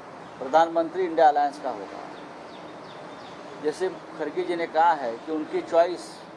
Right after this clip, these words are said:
राहुल गांधी जी है, और मैं ये कहूँगा, पूरे देश की चॉइस राहुल गांधी जी।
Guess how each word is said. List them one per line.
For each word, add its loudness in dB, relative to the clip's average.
राहुल 2
गांधी 2
जी -6
है, -8
और 2
मैं 0
ये 2
कहूँगा, 2
पूरे 0
देश 6
की -6
चॉइस -6
राहुल 4
गांधी -2
जी। -16